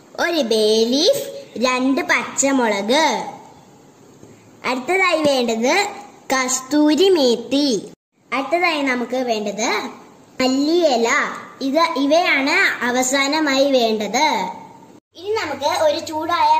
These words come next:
പാനിലേക്ക് നമ്മൾ എടുത്തു വെച്ചിരുന്ന എണ്ണയും ബട്ടറും കൂടി ഇട്ട് കൊടുക്കാം. ഇനി നമ്മൾ എടുത്തു വെച്ചിരുന്ന അഞ്ച് ഗ്രാമ്പും മൂന്ന് ഏലക്കയും കൂടി ഇതിനകത്തേക്ക് ഇടാം.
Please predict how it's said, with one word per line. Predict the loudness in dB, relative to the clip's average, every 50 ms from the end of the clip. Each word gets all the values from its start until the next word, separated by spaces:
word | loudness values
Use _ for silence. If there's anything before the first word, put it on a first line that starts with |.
| 2
പാനിലേക്ക് | 0 -2 -4 -6 -4 -4 -4 -4 -4 -4 -4 -2 0 0 0 -2 -2 -6 -12 -14 -12 -10
നമ്മൾ | -8 -2 0 0 0
എടുത്തു | 0 0 -2 -4 -4
വെച്ചിരുന്ന | -4 -2 -2 -2 -2 -2 -2 -2 -2 -2 -4 -8 -12 -16 -6 -2 0 0
എണ്ണയും | 0 0 -2 -4 -2 -2 0 0 0 0 0 -2 -4 -6 -8 -14 -16 -8 -6 -4
ബട്ടറും | -4 -4 -4 -4 -4 -4 -4 -4 -2 -2
കൂടി | -2 -2 -2 -4 -4 -4 -4
ഇട്ട് | -4 -4 -4 -4
കൊടുക്കാം. | -4 -4 -4 -4 -4 -4 -4 -4 -6 -6 -4 -4 -4 -4 -4 -4 -6 -6 -6 -6 -6 -6 -6 -6 -6 -4 -4 -4 -4 -4 -4 -4 -4 -4 -6 -8 -10 -12 -14 -18 -20 -20 -20 -20 -20 -20 -20 -20 -20 -20 -20 -20 -18 -12 -10 -8
ഇനി | -6 -4 -4 -6
നമ്മൾ | -6 -4 -4 -4 -2 0 -2 -2
എടുത്തു | -2 -4 -6 -4 -2 -2
വെച്ചിരുന്ന | -2 -2 -2 -4 -4 -4 -4 -4 -4 -2 -2 -4 -4 -6 -10 -14 -20 -20 -18 -12 -10 -6 -6
അഞ്ച് | -4 -4 -6 -4 -4 -4 -2 0
ഗ്രാമ്പും | 0 0 -2 -2 -4 -4 -4 -4 -4 -2 -2 -2 -2 -2 -2
മൂന്ന് | -4 -4 -4 -2 0 0 0
ഏലക്കയും | 0 -2 -4 -4 -4 -4 -4 -2 -2 -4
കൂടി | -4 -4 -4 -6 -8 -8
ഇതിനകത്തേക്ക് | -6 -4 -4 -4 -4 -4 -4 -4 -2 -4 -4 -4 -4 -4
ഇടാം. | -4 -4 -4 -4 -6